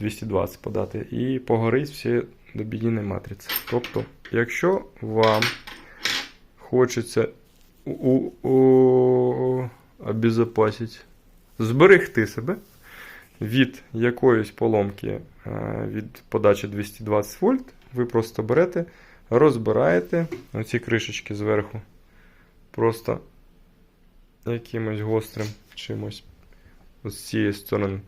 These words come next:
підковернули, трошки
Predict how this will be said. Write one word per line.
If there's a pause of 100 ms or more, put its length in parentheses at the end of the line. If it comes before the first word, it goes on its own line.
(100)
підковернули, (600)
трошки